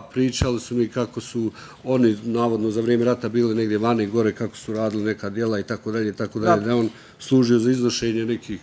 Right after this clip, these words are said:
Speaker 1: sefova i tako. E sad, znači, pošto kupio, poto prodao.
Speaker 2: E,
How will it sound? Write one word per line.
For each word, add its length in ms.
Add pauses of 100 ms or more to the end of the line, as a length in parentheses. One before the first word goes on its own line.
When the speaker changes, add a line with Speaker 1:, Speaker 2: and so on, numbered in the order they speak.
(160)
Speaker 1:
sefova 680
i 40
tako. 360
E 80
sad, 340 (500)
znači, 340
pošto 320
kupio, 320
poto 300
prodao. 380 (3000)
Speaker 2:
E, 340